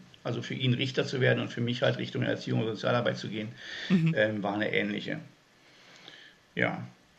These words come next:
Speaker 1: Und dann habe ich noch einen kleinen Bruder, der ist, äh, <laughs> einen jüngeren Bruder, klein bin ich selber,
Speaker 2: Mhm.
Speaker 1: ähm, der ist zweieinhalb Jahre, <laughs> zweieinhalb Jahre jünger. Ähm, und da war einfach das Problem, dass der,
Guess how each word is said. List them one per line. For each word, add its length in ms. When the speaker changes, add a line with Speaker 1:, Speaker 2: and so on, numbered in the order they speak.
Speaker 1:
Und 100
dann 100
habe 120
ich 60
noch 100
einen 100
kleinen 380
Bruder, 340
der 180
ist, 260
äh, 100
<laughs> 200
einen 240
jüngeren 360
Bruder, 400
klein 240
bin 100
ich 80
selber, 360
Speaker 2:
Mhm. 240
Speaker 1:
ähm, 460
der 140
ist 220
zweieinhalb 380
Jahre, 380
<laughs> 20
zweieinhalb 500
Jahre 260
jünger. 440
Ähm, 460
und 240
da 440
war 120
einfach 240
das 120
Problem, 540
dass 280
der, 580